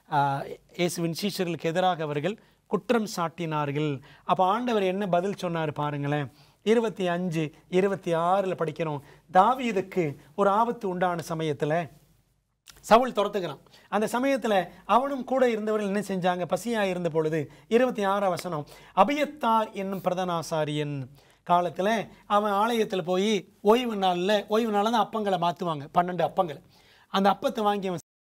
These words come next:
சாப்பிட்டானே, அதுல என்ன தவறு அப்படின்னு ஆண்டவர்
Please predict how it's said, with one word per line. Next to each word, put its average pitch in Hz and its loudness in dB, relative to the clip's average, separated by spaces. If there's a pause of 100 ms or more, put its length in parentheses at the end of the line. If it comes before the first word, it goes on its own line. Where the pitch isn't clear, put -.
சாப்பிட்டானே, 170 -2 (300)
அதுல 214 0
என்ன 185 -4 (360)
தவறு 165 0
அப்படின்னு 185 -2
ஆண்டவர் 226 0